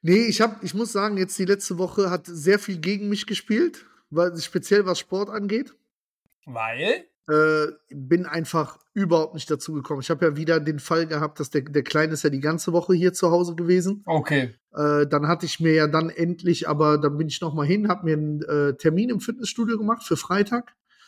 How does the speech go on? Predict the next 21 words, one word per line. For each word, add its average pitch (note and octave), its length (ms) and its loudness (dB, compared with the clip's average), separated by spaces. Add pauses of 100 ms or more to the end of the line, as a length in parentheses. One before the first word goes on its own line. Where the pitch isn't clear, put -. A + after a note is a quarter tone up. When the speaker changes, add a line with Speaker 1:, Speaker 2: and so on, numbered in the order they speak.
(400)
Speaker 1:
äh, D#3 160 4
dass D3+ 180 2
ich C#3 80 -6
da D#3 80 0
halt D#3 140 2
meinen D3 160 -2
Vertrag F3 400 -2
abschließen F3+ 440 -6
kann. E3 200 -4
Dann D3 340 -4
wollte D3+ 240 2
ich D3 60 -4
eigentlich D#3 180 0
auch D3 100 -2
am C#3 120 -2
Freitag D3+ 340 -2
das C#3+ 160 -6
erste D3 240 -2
Mal C#3+ 160 2
trainieren F3+ 400 2
gehen. G3 300 0